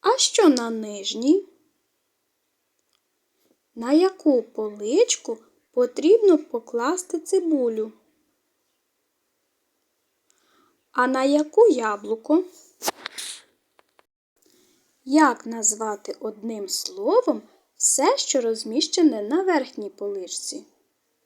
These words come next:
Так, це овочі. А на нижній? Звичайно, це фрукти.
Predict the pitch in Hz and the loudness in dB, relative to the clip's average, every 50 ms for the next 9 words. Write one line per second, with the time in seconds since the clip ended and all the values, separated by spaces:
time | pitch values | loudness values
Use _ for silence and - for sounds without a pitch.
0 | _ _ _ _ _ _ _ _ _ _ _ _ _ _ _ _ _ _ _ _ | _ _ _ _ _ _ _ _ _ _ _ _ _ _ _ _ _ _ _ _
1 | _ _ - 381 349 311 269 254 262 - - _ _ - - - - 226 269 427 | _ _ 0 2 4 4 4 2 -2 -10 -20 _ _ -8 -4 -4 -2 0 -2 -2
2 | 622 - _ - 381 359 330 302 277 269 269 269 269 - - - 277 285 285 _ | -4 -4 _ 0 2 4 4 4 4 2 0 -4 -4 -6 -10 -8 -8 -10 -12 _
3 | _ _ _ _ _ _ _ _ - 294 311 294 262 240 226 220 220 214 202 202 | _ _ _ _ _ _ _ _ 2 4 4 4 4 2 -4 -6 -6 -8 -10 -10
4 | 196 190 180 175 - - 254 311 415 480 571 - _ _ _ _ _ _ _ _ | -10 -10 -8 -8 -4 2 4 4 4 4 0 -6 _ _ _ _ _ _ _ _
5 | _ _ _ _ _ _ _ _ _ _ _ _ _ _ _ _ _ _ _ _ | _ _ _ _ _ _ _ _ _ _ _ _ _ _ _ _ _ _ _ _
6 | _ _ _ _ - - - 453 494 494 494 494 - - 277 226 208 202 196 196 | _ _ _ _ -12 -8 0 4 6 6 6 4 2 0 2 0 0 -4 -6 -8
7 | 196 202 208 240 - - - - 277 359 523 - - - - - - - 330 370 | -10 -12 -14 -18 -12 -8 -4 0 0 0 0 0 -4 -16 -16 -14 -6 -2 4 6
8 | 381 349 262 214 - - - - 180 - - | 6 6 6 2 -2 -10 -14 -12 -12 -12 -14